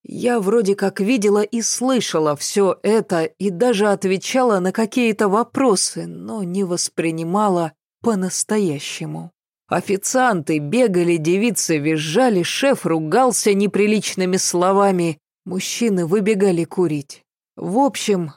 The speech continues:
в ресторане был самый настоящий сумасшедший дом. Я находилась в центре событий, но ничего не воспринимала.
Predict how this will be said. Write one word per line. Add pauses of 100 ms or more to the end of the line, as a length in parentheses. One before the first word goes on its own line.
в
ресторане
был
самый
настоящий
сумасшедший
дом. (440)
Я
находилась
в
центре
событий,
но
ничего
не
воспринимала.